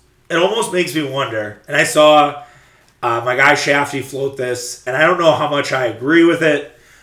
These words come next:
but wondering if you move Bud to a front office position and you let somebody else take over. And you basically say, "All right, it's a philosophy similar to Bud's, but it's just a new voice in there."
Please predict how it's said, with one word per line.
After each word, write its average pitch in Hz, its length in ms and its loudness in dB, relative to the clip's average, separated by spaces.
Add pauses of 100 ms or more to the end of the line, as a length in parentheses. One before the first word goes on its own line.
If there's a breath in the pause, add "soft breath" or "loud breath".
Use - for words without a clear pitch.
(140 soft breath)
but 147 320 2
wondering 147 420 -2
if 135 300 -2
you 139 100 -6
move 135 420 -4
Bud 131 400 0
to 127 140 -6
a 120 60 -8
front 135 240 -8
office 131 340 -8
position 117 680 -10 (360 loud breath)
and 143 100 -10
you 147 80 -6
let 147 220 2
somebody 135 340 -2
else 120 240 -4
take 107 220 -10
over. 110 260 -10 (800 soft breath)
And 131 260 0
you 139 80 -4
basically 143 480 2
say, 139 220 -4
"All 127 100 0
right, 131 460 4
it's 127 240 -6
a 123 80 -8
philosophy 143 720 -4
similar 147 480 -6
to 139 80 0
Bud's, 120 680 -2 (380 soft breath)
but 143 160 4
it's 135 220 0
just 151 240 -4
a 127 200 0
new 135 200 -4
voice 120 380 -4
in 139 160 -6
there." - 220 -18